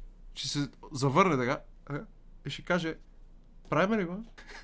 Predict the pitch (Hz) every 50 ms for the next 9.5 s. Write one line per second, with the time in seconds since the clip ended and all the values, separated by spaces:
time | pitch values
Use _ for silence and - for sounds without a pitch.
0 | - - - - - - - - - - - - - - - 196 240 269 320 339
1 | 339 302 311 294 285 - - 330 349 339 330 320 311 294 311 277 285 311 277 -
2 | - 247 - 277 302 254 156 113 - - - - - - - - - - - -
3 | 175 151 147 - 208 185 139 - - 139 165 185 170 143 127 107 - - - -
4 | - - - - - - - - - - - 151 165 160 147 165 175 165 147 143
5 | 156 175 180 180 180 170 175 - 175 175 170 175 170 156 - 170 165 165 - 165
6 | - - 160 160 151 147 160 156 151 - 135 131 - - 147 131 - - - -
7 | 156 143 143 165 220 226 185 - - 196 - 165 131 131 - - - 175 - -
8 | 135 123 123 147 175 190 175 165 160 147 - 175 170 156 147 156 160 160 151 -
9 | 147 135 - 151 139 - - 151 135 127